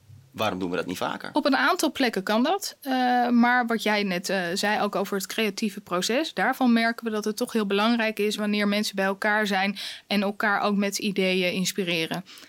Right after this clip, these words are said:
Speaker 2: En, eh, dat het vaak ook een onderwerp komt to-, tot stand door eventjes heel snel met elkaar van gedachten te wisselen. En dat, eh, ontbreekt bijvoorbeeld in, eh, in, eh, in Teams of, eh, gewoon telefonisch. Dat, eh,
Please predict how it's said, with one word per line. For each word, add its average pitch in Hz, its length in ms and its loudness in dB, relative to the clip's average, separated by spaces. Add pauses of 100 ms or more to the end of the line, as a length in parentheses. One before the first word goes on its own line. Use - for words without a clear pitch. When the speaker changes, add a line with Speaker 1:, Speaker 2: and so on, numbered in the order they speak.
(120)
Speaker 2:
En, 190 340 0
eh, 190 160 0
dat 208 180 0
het 214 140 -4
vaak 214 260 0
ook 214 260 0
een 208 260 -2
onderwerp 220 380 2
komt 220 220 -2
to-, 208 300 -2
tot 214 220 0
stand 240 280 4
door 202 120 2
eventjes 214 400 0
heel 233 220 2
snel 214 420 0
met 220 220 0
elkaar 214 480 0 (260)
van 226 200 0
gedachten 233 420 0
te - 120 -4
wisselen. 190 440 2
En 226 140 4
dat, 226 260 0
eh, 208 200 0
ontbreekt 208 400 0
bijvoorbeeld 196 420 -4
in, 185 180 -4
eh, 185 80 -4 (140)
in, 190 180 -6
eh, 185 180 -8
in 185 160 -4
Teams 185 380 0
of, - 280 -6
eh, 175 380 -6
gewoon 185 260 -6
telefonisch. 180 640 -4
Dat, 180 220 -6
eh, 180 100 -2